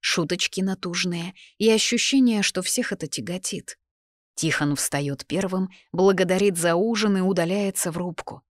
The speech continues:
Он и ночевать-то стал снаружи. Грен сидит до последнего. Он шумен и поговорками сыплет, пытаясь грубоватым смехом своим стереть неловкость. Получается из рук вон.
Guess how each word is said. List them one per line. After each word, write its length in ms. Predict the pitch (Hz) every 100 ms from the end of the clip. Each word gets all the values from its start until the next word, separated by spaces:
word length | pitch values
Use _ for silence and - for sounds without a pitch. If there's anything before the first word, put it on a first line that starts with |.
| _ _ -
Он 180 | 226
и 40 | 220
ночевать-то 680 | 220 208 214 214 220 -
стал 320 | 156 - 160 135
снаружи. 600 | - 135 170 175 - - _ _ _ _ -
Грен 360 | 175 180 190
сидит 400 | 185 - 151 147
до 120 | 131
последнего. 760 | - 123 - 143 170 170 147 160 _ _ _
Он 220 | 196 220
шумен 480 | 202 - 233 247 240
и 40 | 220
поговорками 720 | 180 170 165 196 247 220 208
сыплет, 560 | - - 202 - 175 - - -
пытаясь 480 | 175 175 160 151
грубоватым 640 | 151 156 147 156 170 160 151
смехом 480 | - 202 240 -
своим 440 | 135 - 165 196 147
стереть 460 | - 170 185 214
неловкость. 720 | 160 160 220 233 - 139 - - - _ _
Получается 720 | 147 147 - 202 156 - -
из 180 | 131 147
рук 260 | 151 156 -
вон. 260 | 131 135